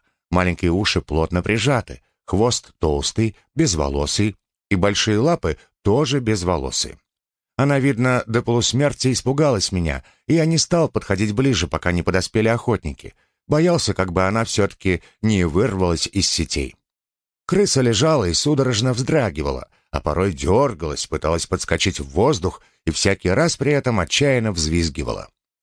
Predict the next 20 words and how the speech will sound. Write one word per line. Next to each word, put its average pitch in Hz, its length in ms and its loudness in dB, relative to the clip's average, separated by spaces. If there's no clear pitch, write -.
Я 92 300 2
изрядно 120 400 0
встревожился. 85 840 -4
Вдруг 170 300 0
у - 20 0
нее 104 180 2
сейчас 104 340 0
будет 101 320 0
разрыв 107 460 0
сердца. - 480 -4
Только 87 300 0
много 90 260 2
позднее, 82 640 0
когда 73 320 -2
я 87 80 2
поближе 95 460 0
познакомился 85 760 0
с - 100 -6
тростниковыми 82 680 0
крысами, 147 580 0